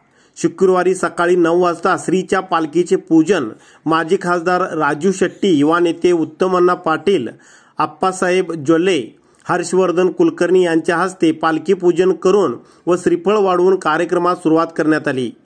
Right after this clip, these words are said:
यावेळी परमपूज्य सिद्ध योगी अमरेश्वर महाराज सिद्धगिरी मठ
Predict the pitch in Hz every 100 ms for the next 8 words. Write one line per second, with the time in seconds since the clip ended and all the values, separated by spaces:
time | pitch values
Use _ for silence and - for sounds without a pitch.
0 | _ _ - 151 165 175 180 170 165 160
1 | 185 180 151 135 135 190 160 190 185 180
2 | 156 185 151 151 175 202 - 190 180 151
3 | 156 165 165 165 175 170 175 165 170 165
4 | 165 165